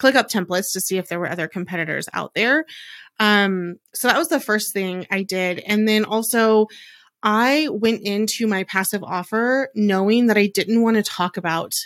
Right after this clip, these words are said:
my templates every single day or make content around my templates.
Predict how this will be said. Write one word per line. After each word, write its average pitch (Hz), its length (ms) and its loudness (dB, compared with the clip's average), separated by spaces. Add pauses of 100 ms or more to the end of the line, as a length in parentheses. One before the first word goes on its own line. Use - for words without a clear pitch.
(320)
my 185 220 0
templates 180 580 -6
every 190 220 -6
single 175 300 -6
day 151 240 -6
or 190 180 -4
make 185 240 0
content 185 500 -4
around 175 320 -4
my 165 140 -6
templates. - 500 -8